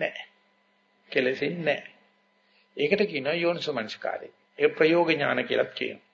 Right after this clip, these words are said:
ඒකට කියනවා රැඩිකල් වාදී අදහසක් තියෙන්න ඕන කියලා. ඒ නිසා භාවනා කරාට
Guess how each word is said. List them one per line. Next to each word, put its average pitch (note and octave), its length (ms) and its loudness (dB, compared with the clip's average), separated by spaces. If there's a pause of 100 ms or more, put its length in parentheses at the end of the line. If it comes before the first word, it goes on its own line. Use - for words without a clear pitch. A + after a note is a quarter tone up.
(560)
ඒකට D3 180 -2
කියනවා C#3+ 260 0
රැඩිකල් D3+ 440 4
වාදී C#3 380 4
අදහසක් D3+ 500 4
තියෙන්න A2+ 300 -4
ඕන G#2 120 -12
කියලා. A2+ 220 -4
ඒ C3+ 60 2
නිසා - 200 0
භාවනා B2+ 560 2
කරාට B2+ 560 4